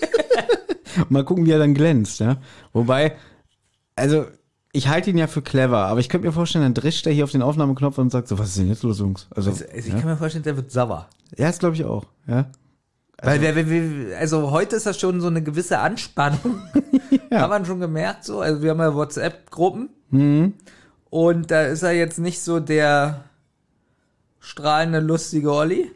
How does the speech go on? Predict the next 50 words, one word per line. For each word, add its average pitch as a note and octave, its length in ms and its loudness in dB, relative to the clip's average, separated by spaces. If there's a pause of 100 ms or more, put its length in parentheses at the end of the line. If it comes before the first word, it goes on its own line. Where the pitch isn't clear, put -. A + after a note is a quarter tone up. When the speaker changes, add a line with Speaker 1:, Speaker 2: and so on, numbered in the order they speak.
Speaker 1:
Mhm. D3+ 440 4
Speaker 2:
wie F#3 40 -10
ihr G#3 120 -4
ihn F#3+ 220 -4
kennt. G#3 380 -2 (680)
<laughs> - 1080 -2 (600)
Speaker 1:
Wobei, B2+ 360 2 (220)
kannst C#3 220 0
du F#3+ 60 0
Speaker 2:
Ja. - 40 2
Speaker 1:
dich D#3+ 40 2
erinnern, E3+ 160 4
wie D#3+ 40 4
er D3+ 80 2
behauptet C3+ 480 0
hat, D3 160 0
wenn C3 100 4
er C3 100 4
nicht C3+ 160 4
mehr B2 120 4
den A2+ 140 2
Tankstellenjob A2 760 0
macht, C#3 360 -2
jetzt A2+ 220 0
hat C3 100 2
er C3 80 4
einen B2 120 6
neuen C#3 260 4
Job, A#2+ 340 0
Speaker 2:
Hm. A#2+ 340 -8
Speaker 1:
wo B2+ 140 4
er B2+ 60 4
jetzt B2+ 140 0
auch A#2+ 120 -4
jedes D3+ 360 2
Wochenende D3 300 2
frei D3 300 -2
hat, C#3+ 120 -2
dass A#2+ 100 -4
er B2 80 -2
sagt, B2+ 340 -4
jetzt C3 280 -2
wird C#3+ 180 -6
alles D#3+ 340 0
anders, D#3 360 0
Speaker 2:
Er A2+ 80 -6
hat D3+ 40 0
Speaker 1:
immer D3 140 2
Speaker 2:
unendlich B2 340 -2
Zeit. A#2+ 280 -2